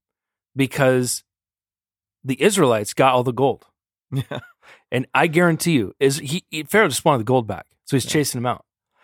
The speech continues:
Speaker 1: I tend to chase and be most mean to the people who have something that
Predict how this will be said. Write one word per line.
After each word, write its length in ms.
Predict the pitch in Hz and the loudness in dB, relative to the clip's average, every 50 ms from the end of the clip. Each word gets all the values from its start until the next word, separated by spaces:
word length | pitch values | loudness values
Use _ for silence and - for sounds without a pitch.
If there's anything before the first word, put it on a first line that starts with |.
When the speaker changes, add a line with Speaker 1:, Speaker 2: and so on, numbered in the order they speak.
| _ _ _ _ _ _ - | _ _ _ _ _ _ 0
Speaker 1:
I 240 | 127 143 175 214 247 | 2 4 4 4 2
tend 680 | 226 - - 160 160 139 131 131 135 143 147 160 - _ _ _ | 0 -2 -2 0 0 0 0 -2 -4 -8 -10 -14 -18 _ _ _
to 100 | - - 120 | -8 -8 -6
chase 680 | - - - - 135 131 139 151 - - - - - _ _ _ _ _ _ _ _ _ _ | -6 -2 0 0 0 0 0 -4 -6 -8 -10 -12 -14 _ _ _ _ _ _ _ _ _ _
and 160 | - 127 120 | -4 -2 0
be 120 | 117 131 120 | 0 0 0
most 580 | 113 110 113 117 127 143 180 196 - - - - _ | 0 0 2 4 4 4 4 2 -2 -6 -10 -12 _
mean 480 | - 113 120 123 117 107 92 85 82 80 - _ _ _ _ _ _ _ _ _ _ _ _ _ _ _ _ _ _ _ _ _ _ _ - | -6 -2 0 2 2 0 -2 -4 -10 -14 -18 _ _ _ _ _ _ _ _ _ _ _ _ _ _ _ _ _ _ _ _ _ _ _ -6
to 100 | - 127 | -4 -2
the 100 | 123 113 | -2 -4
people 460 | - - 151 147 139 - 147 147 127 | -2 0 0 0 2 2 2 2 2
who 140 | 110 123 113 | 2 2 2
have 200 | 113 120 107 - | 2 0 0 0
something 380 | - 123 113 104 - 110 107 | -2 -4 -4 -6 -6 -8 -6
that 120 | 101 98 | -6 -8